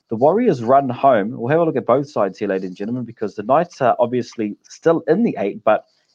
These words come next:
as I, um, I, I just wanted to mention that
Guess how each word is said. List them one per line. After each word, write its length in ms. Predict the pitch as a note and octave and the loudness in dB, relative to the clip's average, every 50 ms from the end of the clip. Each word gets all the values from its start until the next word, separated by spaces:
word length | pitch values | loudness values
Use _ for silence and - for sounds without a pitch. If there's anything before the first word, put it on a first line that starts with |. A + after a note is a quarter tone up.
| _ | _
as 180 | - E3 F3 G#3 | -6 -4 0 2
I, 200 | G3+ G3+ F#3+ E3+ | 2 2 2 0
um, 460 | - - C3 C3+ C3+ C3+ C3 C3 B2 - - | 2 2 4 4 4 0 -2 -6 -8 -6 -4
I, 80 | C3 | -2
I 160 | B2 F#2 C3+ C#3 | 0 0 0 -2
just 240 | C#3 G3+ G3+ - | -2 -6 -6 -6
wanted 200 | G#3+ G#3+ G#2+ F#2+ - | -4 -4 -4 -6 -4
to 60 | - | -4
mention 480 | A#2+ B2 C3+ C#3+ C#3 - B2 G#2 G2 G2 _ _ _ _ _ _ _ _ _ _ _ | -2 -2 -2 -4 -4 -4 -6 -6 -6 -8 _ _ _ _ _ _ _ _ _ _ _
that 220 | - C3+ C3+ C3 | -6 -6 -6 -6